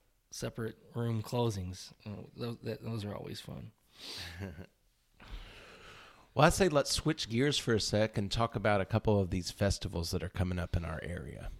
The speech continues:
Speaker 1: Okay, cool. All right. Um, I guess we'll knock out Forecastle first, since that tends to be the, the larger of the, and the most notable of the two. Um, I don't really know much about the Hometown Rising. Anyway, it's, it's all brand new.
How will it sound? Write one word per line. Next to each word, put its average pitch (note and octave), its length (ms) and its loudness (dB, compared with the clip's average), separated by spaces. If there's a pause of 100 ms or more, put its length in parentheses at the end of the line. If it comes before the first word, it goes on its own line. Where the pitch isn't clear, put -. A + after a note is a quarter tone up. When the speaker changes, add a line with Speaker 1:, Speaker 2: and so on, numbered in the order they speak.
(240)
Speaker 1:
Okay, B2+ 200 0
cool. A2 200 -6 (580)
All B2 80 -4
right. A#2+ 320 -2
Um, B2+ 480 2 (800)
I A#2+ 60 -6
guess C3+ 200 -6
we'll A#2 180 -4 (180)
knock A#2 300 -4
out A2+ 160 -6
Forecastle A#2+ 680 -4
first, A#2+ 320 -6
since G#2+ 160 -6
that A2 300 -4
tends A#2 260 2
to A2+ 120 -2
be A2+ 200 0
the, G2+ 200 -2 (840)
the G#2 100 -4
larger A2+ 580 -2
of G#2+ 200 -2
the, G#2 160 -2 (540)
and G#2+ 100 -6
the G#2+ 40 -4
most A2 240 -6
notable G#2+ 460 -6
of G2+ 120 -12
the G2+ 80 -12
two. A2 340 -8 (200)
Um, G#2+ 300 -6 (680)
I G#2+ 40 -6
don't G#2+ 100 -4
really G2+ 140 -2
know G2+ 100 -2
much G2+ 240 -4
about G2+ 200 -6
the - 80 -8
Hometown G#2 420 -4
Rising. G2+ 280 -2
Anyway, G#2 300 -4 (100)
it's, - 200 -10
it's - 160 -8
all A2 160 -2
brand G#2+ 320 -4
new. A2 200 -2